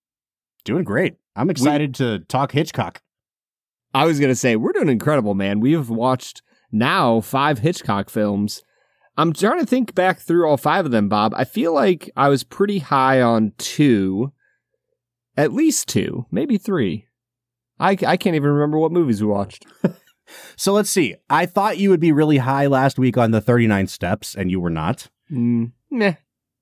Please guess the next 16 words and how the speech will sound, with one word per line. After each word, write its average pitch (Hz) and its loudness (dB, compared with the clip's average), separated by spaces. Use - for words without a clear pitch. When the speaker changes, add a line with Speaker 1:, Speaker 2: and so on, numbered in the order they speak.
Speaker 1:
Uh, 131 2
we 135 2
did 139 2
Rope. 113 2
That's 123 0
one 135 2
of 120 0
my 120 2
favorites. 120 0
You 117 -2
were 120 -2
kinda 123 2
Speaker 2:
Really, 139 2
Speaker 1:
meh 110 0
Speaker 2:
really 107 2
Speaker 1:
on 120 2